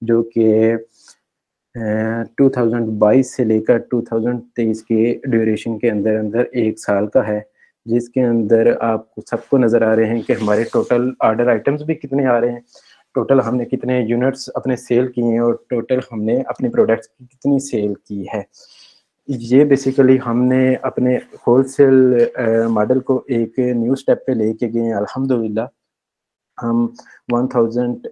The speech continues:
one lakh and fifty thousand dollar plus हमने within one year के अंदर complete किया है different multiple accounts की,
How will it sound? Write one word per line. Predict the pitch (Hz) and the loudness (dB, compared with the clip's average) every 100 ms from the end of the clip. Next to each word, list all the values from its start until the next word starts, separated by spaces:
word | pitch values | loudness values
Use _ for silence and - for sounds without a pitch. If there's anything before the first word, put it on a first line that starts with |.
| 123 | -8
one | 110 123 117 | -4 -2 0
lakh | 110 110 | 0 -2
and | 117 | -6
fifty | - 123 135 | -6 -6 -4
thousand | 131 120 110 107 120 113 | -4 -4 -4 -2 -4 -2
dollar | 110 107 117 117 120 _ _ _ - | -2 -2 -2 -4 -8 _ _ _ -6
plus | 120 117 113 - | -2 -2 -6 -10
हमने | 113 110 120 127 | -6 -4 -2 -4
within | 113 117 110 117 120 | -4 -6 -4 -4 -4
one | 107 113 113 107 | -4 -6 -2 -2
year | 104 | -2
के | 113 | -4
अंदर | 107 117 | -2 -4
complete | - 107 - 110 - | -6 -10 -6 -8 -6
किया | 113 110 | -2 -2
है | 127 - _ _ 117 | -2 -8 _ _ -6
different | 113 113 120 | -4 -2 -2
multiple | 120 107 110 110 110 | -2 -2 -4 -4 -6
accounts | - - 107 110 110 - | -6 -6 -4 -4 -8 -20
की, | _ 123 127 | _ -4 -4